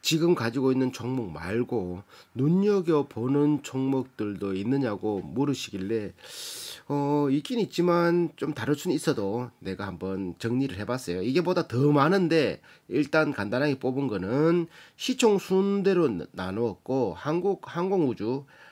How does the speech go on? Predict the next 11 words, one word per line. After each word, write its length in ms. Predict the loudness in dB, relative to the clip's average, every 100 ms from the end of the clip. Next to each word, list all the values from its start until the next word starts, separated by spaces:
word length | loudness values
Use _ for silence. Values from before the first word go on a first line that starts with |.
| _
가스공사, 720 | -6 -4 -2 -2 -2 0 0 0
씨에스 380 | 0 -2 0
윈드, 300 | -4 -2 -6 -4
펄어비스, 460 | -2 -2 -4 -8
삼강 300 | -8 -4 -2
엠엠엔티, 880 | 0 2 0 -2 -6 -8 -4 -2 -2
고영, 440 | -4 0 0 0 -4 -12 -20 _
에스엔티 500 | -4 0 2 2 2
모티브, 540 | 0 0 -2 -4 -2 -2
다원시스, 580 | -4 -4 -4 -4 -4 -2
루트로닉, 800 | -2 -2 2 2 4 2 0